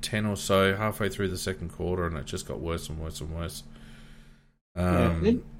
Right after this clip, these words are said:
Speaker 2: just, uh, just slightly digressing. Um, you know, with the, at the moment, the club has been, it's been attacked quite mercilessly, uh, about the camp and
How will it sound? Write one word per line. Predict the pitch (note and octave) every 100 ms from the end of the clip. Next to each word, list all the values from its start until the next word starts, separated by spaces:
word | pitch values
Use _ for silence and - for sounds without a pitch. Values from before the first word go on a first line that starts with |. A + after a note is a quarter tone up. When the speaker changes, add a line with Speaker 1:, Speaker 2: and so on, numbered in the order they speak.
| - - -
Speaker 2:
just, | F3+ A3+ -
uh, | D3+ C#3+ C3+ - _ _ _ _
just | E3+ -
slightly | D#3 D#3 B2+
digressing. | A#2+ A2+ B2+ D3+ G#2+ G#2 A2
Um, | A#2+ A#2+ B2 A#2+ - _ _ _ _ _ _ _ _
you | G3 F#3
know, | C#3
with | C#3+ D#3
the, | D#3 C3+ C3+
at | D#3+
the | B2
moment, | A#2 A2+ G#2
the |
club | A2+ D3 A#2
has | G#2+ F#2+ - - _ _ -
been, | A#2 G#2+ G2 F#2
it's | -
been | - A#2+
attacked | A2+ A#2 C3 G#2+ - -
quite | - D3+ -
mercilessly, | G#2+ A#2+ A#2 G2+ F#2+ G#2+ G2+ G2 G2
uh, | F#2+ F#2 F#2 F2+ _ _ _ _ _ _ -
about | G2 A2+
the | A2+
camp | - G2 G2 G2
and | F#2 E2 E2